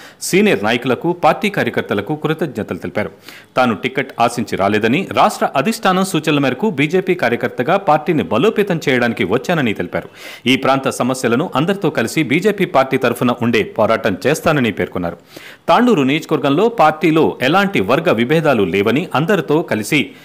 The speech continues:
తాండూరు నియోజకవర్గంలో బీజేపీ పార్టీ జెండా ఎగురవేయడం లక్ష్యంగా పనిచేయడానికి వచ్చానని పేర్కొన్నారు.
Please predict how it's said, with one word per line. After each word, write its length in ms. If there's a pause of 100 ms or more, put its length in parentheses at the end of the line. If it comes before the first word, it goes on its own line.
(340)
తాండూరు 360
నియోజకవర్గంలో 600
బీజేపీ 440
పార్టీ 380
జెండా 420
ఎగురవేయడం 520
లక్ష్యంగా 400
పనిచేయడానికి 680
వచ్చానని 520
పేర్కొన్నారు. 480